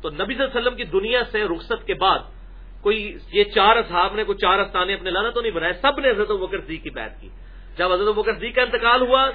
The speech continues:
سب نے حضرت عمر کی بیعت کی، حضرت عمر کی شہادت کے بعد سب نے حضرت عثمان کی بیعت کی، حضرت عثمان کی شہادت کے بعد سب نے مولا علی رضی اللہ تعالیٰ عنہ کی بیعت کی،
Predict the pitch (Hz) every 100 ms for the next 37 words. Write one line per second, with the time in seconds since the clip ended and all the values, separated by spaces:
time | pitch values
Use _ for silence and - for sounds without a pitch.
0 | - 302 302 294 254 254 277 285 277 175
1 | 165 143 - 123 151 214 240 269 254 226
2 | 226 247 247 240 247 247 - - - -
3 | 330 370 349 285 247 262 233 233 214 202
4 | 151 147 - 107 - - - - 180 226
5 | 185 240 277 262 220 214 214 214 214 214
6 | 233 196 180 175 233 226 185 180 170 165
7 | 160 156 139 127 123 -